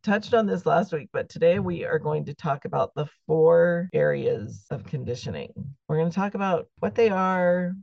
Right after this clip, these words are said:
why it's important, and what to do about it now that you know that you're conditioned, 'cause you are,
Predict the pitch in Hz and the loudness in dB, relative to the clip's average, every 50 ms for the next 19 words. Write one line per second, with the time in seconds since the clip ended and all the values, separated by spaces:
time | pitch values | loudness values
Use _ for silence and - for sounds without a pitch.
0 | _ - 170 175 208 202 - 190 180 180 180 - - 170 170 160 - - 175 165 | _ -2 0 0 0 -2 -4 -2 -4 -4 -4 0 2 2 2 2 0 -2 -4 -2
1 | 160 156 - - _ - - - - - _ _ - 165 165 165 165 165 160 160 | -2 -4 -6 -10 _ -20 -20 -20 -20 -20 _ _ -4 -2 0 2 0 0 -2 0
2 | - 170 170 - - 165 180 185 196 180 165 147 - 165 - - _ _ - 147 | 0 -2 -2 0 -4 -4 -2 -2 0 2 2 2 2 -2 -6 -12 _ _ -6 -4
3 | 147 151 156 156 - - 165 170 165 151 151 151 156 156 147 151 143 - - 160 | -2 -2 -2 -2 -4 -4 -2 -2 -2 -2 0 0 0 0 0 0 -2 -4 -4 -8
4 | 151 151 151 - 160 - 147 160 - - - - - 92 - - _ _ - 156 | -10 -10 -8 -8 -6 -2 -2 -4 -4 -4 -10 -10 -12 -14 -16 -18 _ _ -4 -4
5 | 151 160 160 170 175 160 156 131 - - 104 104 101 | -2 -2 -4 0 0 2 2 2 2 0 -4 -8 -10